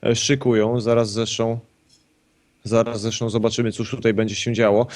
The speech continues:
E, zresztą zauważcie, Nercio od razu robi piętnastą haczę, więc tutaj tak naprawdę nie spodziewałem się tak naprawdę czegokolwiek innego. No i mamy p-, pod-, e, podwójna piętnasta wylęgarnia ze strony obu tych zawodników.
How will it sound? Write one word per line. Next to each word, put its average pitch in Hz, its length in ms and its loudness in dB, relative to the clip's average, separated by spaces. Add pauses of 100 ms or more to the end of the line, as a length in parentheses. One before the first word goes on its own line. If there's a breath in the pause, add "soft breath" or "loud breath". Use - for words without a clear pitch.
(180 loud breath)
E, 156 320 8
zresztą 202 280 2
zauważcie, 190 480 4
Nercio 151 300 0
od 147 80 -4
razu 160 180 -4
robi 147 200 -4
piętnastą 143 360 -4
haczę, 120 280 -2
więc 120 120 -4
tutaj 123 240 -2
tak 120 160 -4
naprawdę 123 480 2 (1000)
nie 139 260 0
spodziewałem 135 440 0
się - 100 -8
tak - 140 -8
naprawdę 110 320 -6
czegokolwiek 110 540 -4
innego. 110 280 -2
No 220 80 0
i 311 80 2
mamy 247 260 2
p-, 135 300 6
pod-, 147 320 0
e, 127 300 4
podwójna 143 500 0 (320 loud breath)
piętnasta 135 340 0
wylęgarnia 113 520 2
ze 131 360 2
strony 113 500 -6 (140)
obu 107 240 -2
tych 101 260 -4 (240 loud breath)
zawodników. 117 720 0